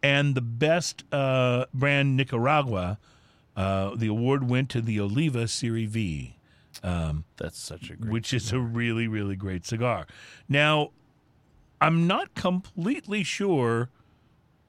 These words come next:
Speaker 1: how that winds up being a brand rather than a specific cigar.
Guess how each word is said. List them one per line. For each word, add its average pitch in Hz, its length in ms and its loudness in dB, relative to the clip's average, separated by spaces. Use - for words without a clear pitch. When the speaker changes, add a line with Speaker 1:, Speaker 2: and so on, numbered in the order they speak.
Speaker 1:
how 156 240 2
that 156 280 2
winds 160 300 2
up 151 160 0
being 135 200 2
a 123 60 0
brand 131 600 0
rather 120 280 2
than 110 200 0
a 104 100 0
specific 110 600 -4
cigar. 110 500 -4